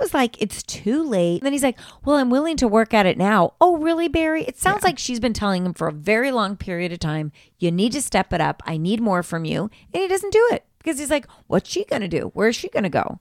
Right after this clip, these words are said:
Speaker 2: Right. Well, bitch in the ass, Barry.
Speaker 1: So Doctor Monica, who was from
Speaker 2: Oh, Doctor Monica from Clubhouse.
Speaker 1: Yeah, but from, well,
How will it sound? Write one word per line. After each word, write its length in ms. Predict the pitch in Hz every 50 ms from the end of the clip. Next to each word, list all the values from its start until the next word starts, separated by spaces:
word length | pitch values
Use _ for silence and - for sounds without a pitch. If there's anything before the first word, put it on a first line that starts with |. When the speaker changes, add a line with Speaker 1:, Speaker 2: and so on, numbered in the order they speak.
| _ _ _
Speaker 2:
Right. 400 | 285 220 220 208 190 156 147 - _ -
Well, 240 | 180 196 214 226 208
bitch 280 | - - 196 202 - -
in 140 | 226 226 226
the 120 | 233 220
ass, 400 | 180 160 143 151 - - - - _ _ _ - - - -
Barry. 580 | 175 175 160 151 147 147 147 147 180 190 - - -
Speaker 1:
So 300 | - - - 247 233 214
Doctor 440 | 185 - 214 190 254 - - - 381
Monica, 760 | 339 247 185 160 151 143 131 - - - - - - - 180 - _ _ - - _ _
who 240 | - 214 196 190 180
was 260 | 170 185 175 - -
from 640 | - - 170 165 165 160 165 160 160 156 160 160 - _ _ _ _ _ _ _ -
Speaker 2:
Oh, 200 | 220 226 214 208
Doctor 360 | 185 220 208 208 208 - 220 196
Monica 320 | 196 196 196 202 - 190
from 380 | - - 180 170 170 160 - - _ _ _ -
Clubhouse. 720 | - 202 185 170 175 - - - - - - - - _ _ _ _ _ -
Speaker 1:
Yeah, 240 | 202 254 208 143 -
but 280 | - - 185 175 - -
from, 140 | - 180 - - -
well, 320 | 233 269 285 302 302 -